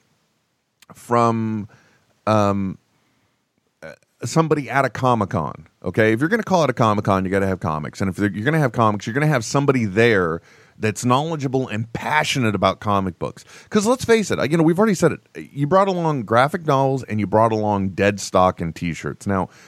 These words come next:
for those that aren't aware what dead stock means, that means that that's the stuff that sits in your store and just doesn't move.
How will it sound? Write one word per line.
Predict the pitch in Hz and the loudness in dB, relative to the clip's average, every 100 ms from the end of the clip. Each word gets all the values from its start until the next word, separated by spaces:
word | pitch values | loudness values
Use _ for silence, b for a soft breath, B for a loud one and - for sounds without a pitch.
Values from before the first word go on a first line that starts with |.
| b | b
for | - | -2
those | 147 226 190 | 4 4 4
that | |
aren't | 165 135 | 2 2
aware | 120 110 | 2 2
what | 87 | 0
dead | 87 107 - | -2 -4 0
stock | 98 90 | 0 0
means, | 92 85 78 | -2 -6 0
that | 131 190 | 0 2
means | 156 120 | -4 -4
that | 120 143 | -6 -4
that's | 160 - | -6 -4
the | 165 | -4
stuff | - 131 | 0 0
that | - 95 | 0 -2
sits | 143 127 | 0 0
in | 131 | 0
your | 107 | 0
store | - 110 101 | 0 2 4
and | 98 | 4
just | 85 82 - | 0 -4 0
doesn't | 95 92 76 | 2 2 0
move. | 90 80 - | 2 2 -2